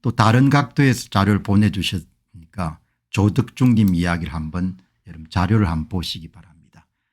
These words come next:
이 자료를 보시게 되면은, 예, 맨 먼저 보셔야 될 것이 이 A 섹션의 민주당의 사-, 동별 사전 득표율입니다. 그리고 B 섹션은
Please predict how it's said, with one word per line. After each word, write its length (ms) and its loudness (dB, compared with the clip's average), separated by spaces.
이 240 2
자료를 480 4
보시게 460 0
되면은, 800 0
예, 240 -10
맨 400 4
먼저 400 4
보셔야 380 2
될 160 -2
것이 500 -8
이 340 2
A 260 6
섹션의 960 2
민주당의 1160 4
사-, 320 -8
동별 560 4
사전 520 2
득표율입니다. 840 -4
그리고 340 0
B 300 4
섹션은 760 0